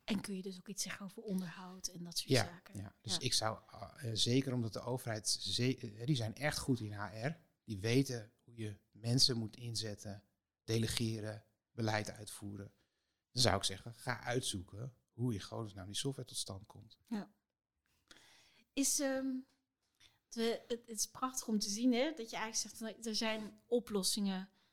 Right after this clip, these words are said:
Speaker 1: te vinden, lange termijn en korte termijn.
Speaker 2: Ja.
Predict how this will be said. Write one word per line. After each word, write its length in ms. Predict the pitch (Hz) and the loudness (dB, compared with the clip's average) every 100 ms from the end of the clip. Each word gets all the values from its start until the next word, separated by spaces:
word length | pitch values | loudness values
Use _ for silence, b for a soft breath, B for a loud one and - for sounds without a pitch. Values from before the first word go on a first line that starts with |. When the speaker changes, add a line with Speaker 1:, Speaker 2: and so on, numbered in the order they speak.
| _ - | _ -8
Speaker 1:
te 120 | 196 | -2
vinden, 380 | 233 240 277 254 | 6 8 8 4
lange 240 | 202 202 | 0 0
termijn 500 | 202 202 190 208 214 - | -2 -6 -6 -8 -10 -10
en 160 | 220 | -10
korte 280 | - 202 233 - | -6 -6 -4 0
termijn. 380 | 233 233 277 330 B | 2 2 -2 -4 B
Speaker 2:
Ja. 200 | - 131 | -2 -2